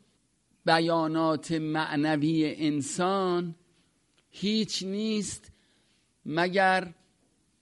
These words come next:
بازتاب افکار خود انسان. از همه اینا معروفتر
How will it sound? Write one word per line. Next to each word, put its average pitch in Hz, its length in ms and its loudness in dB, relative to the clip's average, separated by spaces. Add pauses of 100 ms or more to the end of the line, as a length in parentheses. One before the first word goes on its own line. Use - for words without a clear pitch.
(260)
بازتاب 156 960 2 (580)
افکار 180 1080 0 (160)
خود 156 440 0
انسان. 120 840 -4 (680)
از 160 160 2
همه 180 260 2
اینا 156 520 0
معروفتر 151 1080 0